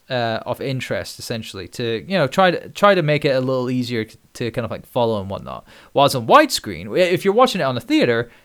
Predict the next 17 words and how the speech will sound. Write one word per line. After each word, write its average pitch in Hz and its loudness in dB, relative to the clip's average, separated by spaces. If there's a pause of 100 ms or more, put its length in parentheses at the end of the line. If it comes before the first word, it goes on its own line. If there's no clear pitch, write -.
(120)
you're 254 0
seeing 294 0
the 233 8
whole 233 6
scene. - -4 (440)
The 156 2
camera's 233 4
not 196 4
panning 202 4
back 170 4
and 143 -6
forth 180 2
between, 139 -4
like, 123 -4
characters 160 -2
and 110 -8
whatnot. 98 -8